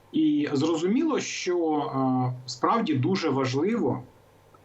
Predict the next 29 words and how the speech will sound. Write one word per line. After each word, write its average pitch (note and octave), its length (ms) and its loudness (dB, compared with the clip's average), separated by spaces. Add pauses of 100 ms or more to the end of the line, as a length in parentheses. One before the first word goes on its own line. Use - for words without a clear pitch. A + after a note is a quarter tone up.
(580)
е, C3 480 0
щоб B2+ 260 0
він, G3 360 2
е, B2 460 0
давав, C3 760 0
е, B2 240 2
якісь, A#2 320 -4
можливо, B2+ 440 2
поради C3+ 600 0 (600)
президенту C#3 480 0
С - 140 -4
Ш B2+ 200 -6
А. - 120 -14
Тому F3 200 2
це G3 220 -2 (100)
очікувано. F3 720 0
Стосовно, C#3+ 1120 0
е, B2+ 40 0
Джей D#3+ 160 0
Ді D#3+ 100 -2
Венса, A3+ 420 0
це, E3+ 160 -2
звичайно, D3 580 -2 (540)
менш F3 640 -2
прогнозовано, G3 840 0
тому D3+ 260 0
що, D3 240 -2
як C#3 260 -2
правило, A3 720 0